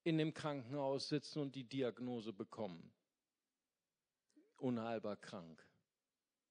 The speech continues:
wie sieht es dann aus in unserem Leben? Wenn wir dann diese Rechnung bekommen von mehreren tausend Euro und wir schauen auf unser Konto und es ist auch schon überzogen, wie reagieren wir dann? Wenn wir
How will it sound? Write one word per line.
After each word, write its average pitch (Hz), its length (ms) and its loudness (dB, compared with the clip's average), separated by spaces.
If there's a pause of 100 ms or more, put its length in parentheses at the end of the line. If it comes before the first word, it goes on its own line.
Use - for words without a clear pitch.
(140)
wie 113 120 -8
sieht 123 260 -6
es 117 160 -6
dann 117 220 -4
aus 95 400 -10
in - 80 -10
unserem 104 300 -6
Leben? 104 260 -4
Wenn 190 160 4
wir 180 100 2
dann 170 160 2
diese 156 320 -2
Rechnung 156 420 -2
bekommen 147 380 -4
von 147 240 -4
mehreren 147 340 -2 (280)
tausend 156 400 2
Euro 143 320 6
und 135 100 2
wir 123 60 2
schauen 139 340 0
auf 135 240 -4
unser 135 260 -2
Konto 127 360 2
und 117 100 4
es 113 140 -2
ist 113 120 -2
auch 117 200 0
schon 113 240 -4
überzogen, 107 560 4 (260)
wie 127 140 0
reagieren 123 720 -2
wir 117 80 -4
dann? 117 200 -2 (220)
Wenn 156 240 2
wir 151 100 4